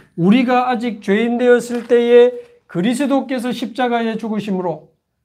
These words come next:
하나님께서 우리에게 대한 자기의 사랑을 확증하셨느니라." 로마서 일 장 십칠 절.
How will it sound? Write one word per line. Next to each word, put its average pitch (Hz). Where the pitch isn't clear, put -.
하나님께서 214
우리에게 190
대한 165
자기의 214
사랑을 208
확증하셨느니라." 247
로마서 233
일 226
장 240
십칠 214
절. 208